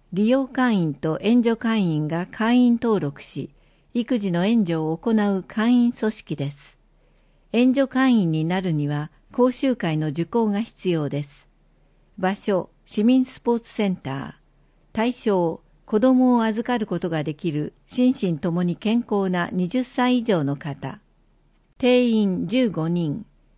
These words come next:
申し込み方法、九月十六日水曜から十月十七日土曜に、住所、氏名、振り仮名、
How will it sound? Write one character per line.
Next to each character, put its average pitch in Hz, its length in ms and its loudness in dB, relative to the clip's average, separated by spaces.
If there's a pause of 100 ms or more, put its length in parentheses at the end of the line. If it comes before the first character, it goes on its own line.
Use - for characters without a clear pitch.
(120)
申 240 160 4
し - 100 -8
込 247 120 2
み 240 140 4
方 240 200 2
法、 165 460 -6 (280)
九 269 120 -2
月 254 340 0
十 208 180 2
六 214 240 -2
日 196 440 -2
水 233 280 -2
曜 233 180 2
か 147 180 -8
ら 156 220 -6 (300)
十 240 220 2
月 247 320 -2
十 226 180 0
七 - 240 -4
日 226 300 2
土 185 140 0
曜 202 240 0
に、 143 240 -4 (400)
住 247 240 0
所、 - 400 -8
氏 240 240 -2
名、 170 340 -2 (100)
振 - 140 -6
り 185 140 0
仮 165 180 -2
名、 139 180 -8